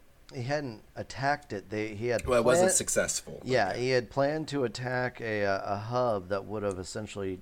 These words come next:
Speaker 1: knocked out ninety percent of the internet. I mean, it
Speaker 2: Yeah.
Speaker 1: w-, there were obviously going to be backups somewhere,
Speaker 2: Sure.
Speaker 1: but he's,
Speaker 2: Other
Speaker 1: he
Speaker 2: ways
Speaker 1: would
Speaker 2: to
Speaker 1: be
Speaker 2: reroute the information.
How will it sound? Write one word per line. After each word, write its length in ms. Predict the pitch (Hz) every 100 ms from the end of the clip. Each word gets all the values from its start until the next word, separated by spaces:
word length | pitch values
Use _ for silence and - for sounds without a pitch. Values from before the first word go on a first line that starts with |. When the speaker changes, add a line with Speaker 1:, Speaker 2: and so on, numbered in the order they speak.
| 104
Speaker 1:
knocked 360 | 101 104 -
out 320 | 101 98 90 - - - - -
ninety 380 | 98 101 104 98
percent 340 | 101 - 104
of 80 | 98
the 120 | 95
internet. 420 | 95 92 87 82 - - - - - - - -
I 100 | 117
mean, 180 | 117 120
it 100 | 123
Speaker 2:
Yeah. 80 |
Speaker 1:
w-, 100 | 185 - - - - - -
there 200 | 110 151
were 340 | 151 139 123 110 - -
obviously 520 | 131 120 113 - 110
going 240 | 101 107 101
to 60 |
be 340 | 95 92 90 85 - -
backups 540 | 104 98 - 85 -
somewhere, 640 | - - - 104 95 90
Speaker 2:
Sure. 380 | 87 87 - 104
Speaker 1:
but 100 | 101
he's, 300 | 107 98 -
Speaker 2:
Other 160 | 110 104
Speaker 1:
he 60 | 95
Speaker 2:
ways 240 | 92 123
Speaker 1:
would 80 | 120
Speaker 2:
to 40 |
Speaker 1:
be 220 | 110 101
Speaker 2:
reroute 260 | 92 85 -
the 140 | 82
information. 640 | 82 82 82 80 78 78